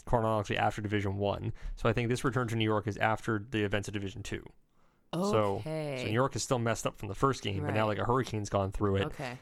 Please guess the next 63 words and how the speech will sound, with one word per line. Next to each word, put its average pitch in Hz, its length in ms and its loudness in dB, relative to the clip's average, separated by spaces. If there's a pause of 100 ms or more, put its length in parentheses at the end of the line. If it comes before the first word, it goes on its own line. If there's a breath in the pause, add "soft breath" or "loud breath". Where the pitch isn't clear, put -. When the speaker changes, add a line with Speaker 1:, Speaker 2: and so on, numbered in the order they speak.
Speaker 1:
So - 100 -2
now 107 100 4
you 104 100 2
have, 104 160 2
like, 98 160 0
water 107 360 2
everywhere, 104 300 2
like, 98 80 -2
you're 101 80 -2
waist-deep 104 1200 -2
water 101 320 0
on 98 60 -2
the 98 80 -6
streets, 120 460 -2
and 104 100 -6
there's, 101 140 -4
like, 98 180 -6
trees 107 320 -4
down 110 320 0
everywhere. 104 480 2
So 113 160 0
it's 156 160 -4
Speaker 2:
Okay. 220 100 -6
Speaker 1:
kinda 185 80 -2
cool. 123 300 2
It's 110 100 -4
cool. 113 240 2
Um, 113 460 0
Speaker 2:
Oh. 113 80 -10 (240 loud breath)
Speaker 1:
and 110 100 0
they 110 60 2
have 113 80 0
a 107 40 2
new 113 140 2
antagonist, 110 640 0
apparently. 104 400 2
It's 101 120 0
another, 104 280 2
like, 98 260 0
rogue 104 300 2
agent 98 280 0
from 104 80 0
the 101 60 0
Division 101 400 2
they 101 80 2
have 98 100 0
to - 60 -6
take 104 160 0
down. 98 340 2 (300 loud breath)
Speaker 2:
Okay. 226 100 -4
Speaker 1:
Um, 95 520 2
so 110 240 4
they've, 110 440 2 (200 soft breath)
I 120 100 4
believe 135 300 4
in 151 80 4
Division 113 320 2
Two, 104 380 2
the 104 100 2
level 98 240 2
cap 98 300 2
is, 104 60 -6
like, 98 120 -2